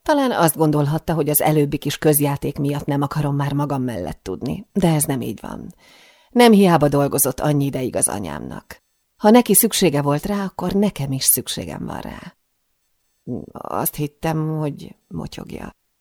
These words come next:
"Szeretném, ha velem jönnél. Csak benned bízom."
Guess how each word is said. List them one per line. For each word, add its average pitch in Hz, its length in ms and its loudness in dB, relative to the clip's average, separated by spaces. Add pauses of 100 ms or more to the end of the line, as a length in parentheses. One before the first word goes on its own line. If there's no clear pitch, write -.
(320)
"Szeretném, 156 520 4
ha 143 100 0
velem 147 240 -4
jönnél. 143 480 -6 (400)
Csak 185 260 6
benned 147 360 2
bízom." - 560 -6